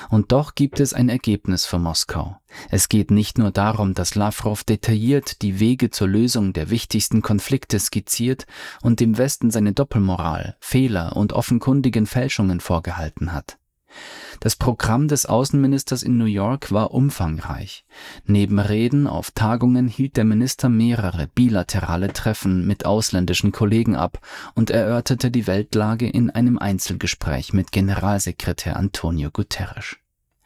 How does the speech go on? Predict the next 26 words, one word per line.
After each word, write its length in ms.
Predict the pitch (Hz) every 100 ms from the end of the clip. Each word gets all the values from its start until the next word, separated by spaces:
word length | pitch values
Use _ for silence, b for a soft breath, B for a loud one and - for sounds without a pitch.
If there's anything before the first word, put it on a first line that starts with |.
| B B B B B B
Dem 120 | 110
amerikanischen 800 | 90 127 123 120 120 120 139 -
Fernsehsender 680 | 110 113 117 135 127 120 127
C 220 | 120 -
B 140 | 123 104
S 280 | 101 123 -
gab 240 | 110 110
er 160 | - 85
ein 160 | 92
umfassendes 640 | 127 127 - 95 - 101 -
Interview, 600 | 131 135 95 117 95 98 B B B
in 180 | 101 95
dem 220 | 104 113
er 180 | 101 117
ausführlich 640 | 120 139 - 117 120 131
über 180 | 143 123
die 120 | 123
russische 460 | 120 120 - 104 98
Sicht 300 | 92 80 -
der 140 | 95
Weltlage 640 | 90 80 - 98 110 139 139
und 240 | 123 120
die 60 | 123
Inkonsequenz 1000 | 135 143 - 101 95 95 - 101 98 -
Washingtons 720 | 113 110 95 92 - - -
sprach. 600 | - - - 90 - -